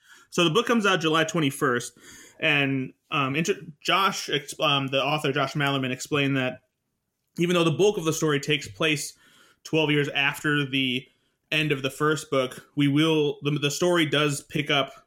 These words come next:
basically right at the end of the first one. So we do spend some time at the school, and then it flashes forward two or three years. And then ten years after that is when, like, the full story of that book begins. Um, so it's, it's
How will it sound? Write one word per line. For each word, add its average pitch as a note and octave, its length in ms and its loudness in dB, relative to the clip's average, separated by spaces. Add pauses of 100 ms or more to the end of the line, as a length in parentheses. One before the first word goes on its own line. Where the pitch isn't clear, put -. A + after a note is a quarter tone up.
(300)
basically D3+ 380 0
right C3 240 2
at C3 80 -4
the C3+ 140 -4
end C#3+ 200 0
of D#3 40 -2
the D#3+ 80 0
first E3 280 -2
one. F3+ 160 -2
So C#3 160 0
we C3 120 0
do C#3+ 160 0
spend C#3 340 -2
some C3 120 -2
time C3 340 -2
at C#3 80 0
the C#3 80 -6
school, D#3 400 0
and B2 200 -4
then C#3 420 2
it C3 120 -4
flashes C#3 400 -4
forward C#3 540 0 (200)
two D#3+ 180 0
or D3 100 2
three C#3 300 0
years. C3 560 0 (460)
And C3+ 200 -2
then D3 400 2
ten F#3 320 0
years C#3+ 200 2
after B2 280 -4
that C3+ 340 0
is B2+ 140 -8
when, B2+ 260 -2
like, A#2 220 -8
the C#3 80 -8
full C3 500 -2
story A#2+ 300 -2
of A#2+ 80 -8
that A2+ 180 -8
book - 220 -10
begins. F2 380 -12 (580)
Um, B2 500 0
so C#3 280 2
it's, C3+ 260 0
it's C#3+ 280 0